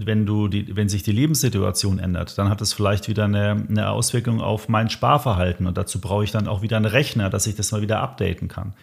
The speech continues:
Wenn ich, äh, mir einen Broker rausgesucht habe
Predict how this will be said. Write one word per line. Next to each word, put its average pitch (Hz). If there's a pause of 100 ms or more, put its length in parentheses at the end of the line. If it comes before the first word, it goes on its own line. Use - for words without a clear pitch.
Wenn 107
ich, 107
äh, 101
mir 104
einen 101
Broker 135
rausgesucht 104
habe 98